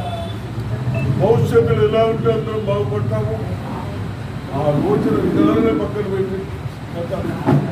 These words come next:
ముఖ్యమంత్రి కేసీఆర్ మళ్ళీ ఈ దరిద్రుడు అంటా ఉన్నారు. ఎలక్షన్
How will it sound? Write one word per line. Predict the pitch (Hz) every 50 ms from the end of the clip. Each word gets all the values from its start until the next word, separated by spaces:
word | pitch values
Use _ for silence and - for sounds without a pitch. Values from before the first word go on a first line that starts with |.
| - - - -
ముఖ్యమంత్రి | 196 196 214 220 214 202 208 202 202 202 196 - -
కేసీఆర్ | 180 175 175 - 175 185 170 165 - - - - - - - - - - - - - - - - - - - - - - - - - - - - - - - - - - - - 165
మళ్ళీ | 190 214 220 240 240 247 233
ఈ | - -
దరిద్రుడు | 214 214 220 233 - - - 240 240 240 233 226
అంటా | 226 226 233 233 233 233
ఉన్నారు. | - 254 226 226 233 226 - - - - - - - - - - - - - - - - - - - - - - 277 269 - - - - - - - 233 240 240 - - - - - - - - - - - - - - - - - - - - - - - - - - - - - 202
ఎలక్షన్ | 233 247 240 247 240 254 254 240